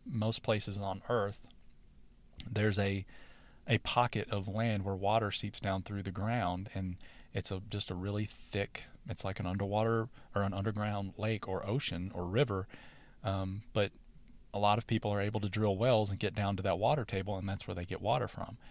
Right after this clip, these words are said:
But if we think about humanity and the pollution and all this, you know, stuff that we're just dumping into the ground that leaches down into there, and then people are drinking the water, you know, how long is that going to be in that water?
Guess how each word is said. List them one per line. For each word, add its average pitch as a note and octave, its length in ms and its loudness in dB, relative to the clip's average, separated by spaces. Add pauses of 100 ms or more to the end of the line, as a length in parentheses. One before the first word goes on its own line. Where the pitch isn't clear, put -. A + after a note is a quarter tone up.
(260)
But G#2+ 100 -2
if G#2 160 -4
we A#2 80 2
think G#2+ 220 -2
about G2+ 320 0 (880)
humanity G#2 580 2
and F#2+ 120 0
the F#2 40 -2
pollution G#2 600 0
and G2 100 -2
all G#2 200 2
this, A#2 340 0 (160)
you G#2+ 100 -4
know, F2+ 220 -4
stuff - 460 0
that A2+ 120 -6
we're G2 100 -4
just G2 200 -4 (100)
dumping G#2 340 0
into F#2 200 -4
the F#2 60 -4
ground G2+ 340 -2
that G2 100 -8
leaches F#2+ 340 -6
down F#2+ 240 -2
into B2 180 0
there, F#2 180 0
and G2 100 -2
then G#2 100 0
people G#2 300 -4
are F#2 40 -2
drinking G2 360 -4
the F2+ 40 -4
water, G#2+ 440 2 (680)
you A2+ 100 0
know, F#2+ 240 -2
how A2+ 260 2
long B2 300 4
is A2+ 80 0
that B2 140 2
going B2+ 220 2
to A#2 60 0
be A#2 380 -2 (120)
in B2+ 160 0
that G2 180 -2
water? F2 380 -6